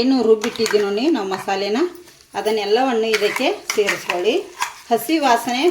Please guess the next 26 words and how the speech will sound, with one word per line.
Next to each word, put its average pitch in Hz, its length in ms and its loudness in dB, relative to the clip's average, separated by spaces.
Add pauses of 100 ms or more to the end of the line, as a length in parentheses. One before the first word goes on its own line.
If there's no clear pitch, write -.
ಹೋಗಬೇಕು 415 520 2 (100)
ರುಬ್ಬಿರೋ 214 420 4
ಅಂಥದ್ದು 202 360 -4
ಅಂಥೇಳಿ 190 480 -2
ಅಷ್ಟೇ. 254 260 0 (1080)
ಇದನ್ನು 240 240 0 (160)
ಒಂದು 226 180 0
ಸ್ವಲ್ಪ 220 280 -2
ಹೊತ್ತು 220 180 -2 (160)
ಎಣ್ಣೆಯಲ್ಲಿ 208 500 2
ನಾವು 196 140 2 (200)
ಫ್ರೈ 190 140 4 (140)
ಮಾಡ್ಕೋಬೇಕಾಗತ್ತೆ. 180 800 -2 (880)
ಆ, 220 40 0 (220)
ಇದರದ್ದು 214 420 4
ನಾವು 208 180 0
ರುಬ್ಬಿರೋ 208 320 4
ಅಂಥದ್ದು 196 340 -2
ಹಸಿ 214 340 -2
ವಾಸನೆ 208 380 0
ಇರುತ್ತಲ್ಲ, 185 420 -2 (800)
ಅವಾಗ 190 240 0
ಅದು 202 120 2 (100)
ಚೆನ್ನಾಗಿ 202 600 2
ಆಗುತ್ತೆ, 156 260 -6 (160)
ಟೇಸ್ಟಾಗಿ. 214 640 6